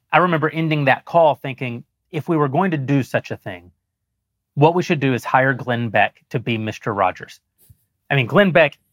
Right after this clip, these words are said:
is Mister Rogers. I know that people have a view of Glenn Beck that's, you know, their view of him is only through his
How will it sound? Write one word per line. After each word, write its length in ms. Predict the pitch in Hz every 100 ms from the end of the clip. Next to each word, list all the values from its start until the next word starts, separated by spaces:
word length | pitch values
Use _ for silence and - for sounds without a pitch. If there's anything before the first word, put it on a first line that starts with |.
| _ _ _ _ _ _ _ _ _ _
is 420 | 262 233 185 135
Mister 360 | 143 139 - 127
Rogers. 460 | 107 95 - - -
I 80 |
know 120 | 175 202
that 100 | 160
people 200 | 196 143
have 140 | 151
a 80 | 147
view 380 | 120 131 160 165
of 100 | 147
Glenn 200 | 165 156
Beck 220 | 147 143
that's, 180 | 135 - -
you 140 | 170
know, 120 | 123 107 _ _
their 180 | 151 175
view 180 | 147 170
of 100 | 147
him 100 | 147
is 120 | 131 151
only 300 | 180 175 147
through 360 | - 147 143
his 300 | 123 113 -